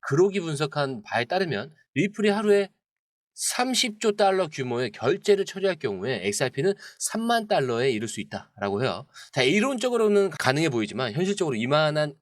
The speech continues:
규모의 금융거래가 엑스아이피를 통해서 이루어지는 건 좀 쉽지가 않을 겁니다. 하지만 중요한 건 단순한 가격 예측이 아니에요. 엑스아이피가 글로벌 금융 네트워크의 중심으로 자리 잡고 있다라는 점입니다. 자, 비트코인 이티에프 이후에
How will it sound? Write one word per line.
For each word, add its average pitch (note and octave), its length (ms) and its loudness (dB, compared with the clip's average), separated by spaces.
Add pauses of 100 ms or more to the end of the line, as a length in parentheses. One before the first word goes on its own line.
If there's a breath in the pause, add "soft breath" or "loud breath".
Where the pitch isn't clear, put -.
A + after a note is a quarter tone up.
(140)
규모의 C3+ 420 2
금융거래가 A#2+ 680 -4 (280 loud breath)
엑스아이피를 G3+ 480 0
통해서 E3+ 280 -4
이루어지는 C3 360 0
건 A2+ 200 -10
좀 C3+ 160 -8
쉽지가 G3+ 420 -2
않을 F#2 120 -6
겁니다. D#2 400 -14 (400 loud breath)
하지만 F#3+ 280 2
중요한 E3+ 240 0
건 F3 100 -2
단순한 C#3+ 480 0
가격 B2 280 0
예측이 A#2 320 -2
아니에요. D2+ 420 -6 (280)
엑스아이피가 G#2 440 -2
글로벌 D3+ 420 2
금융 C#3 240 -6
네트워크의 G#2+ 600 -4 (340 loud breath)
중심으로 D3+ 680 0
자리 A#2+ 280 0
잡고 B2+ 240 0
있다라는 C3+ 600 -2
점입니다. F#2 480 -4 (300 loud breath)
자, - 80 2
비트코인 A#3 480 2
이티에프 G3+ 540 0
이후에 C#3 480 0